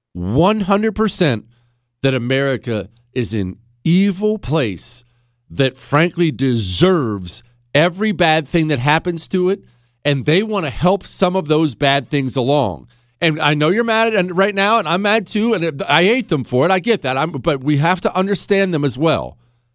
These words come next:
They believe that. They believe they are right. They believe when they do the things they do to bring this country to its knees, they believe they are doing good.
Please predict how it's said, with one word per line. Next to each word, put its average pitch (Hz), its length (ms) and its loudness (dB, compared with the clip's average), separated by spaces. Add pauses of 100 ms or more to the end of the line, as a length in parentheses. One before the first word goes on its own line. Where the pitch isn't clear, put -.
(1600)
They 127 160 0
believe 131 460 -2
that. 226 280 2 (1300)
They 151 120 4
believe 123 340 -2
they 113 140 2
are 98 120 2
right. 113 480 -2 (680)
They 139 140 2
believe 127 580 -2
when 123 220 -4
they 123 200 -2
do 147 280 -2
the 196 120 -2
things 160 400 -2
they 147 180 2
do 135 240 2
to 113 260 -4
bring 143 340 -2
this 165 180 -2
country 147 400 -2
to 123 200 -2
its - 200 -6
knees, 135 540 0 (760)
they 127 300 0
believe 175 540 -2
they 156 120 2
are 135 100 2
doing 127 520 0
good. 104 460 0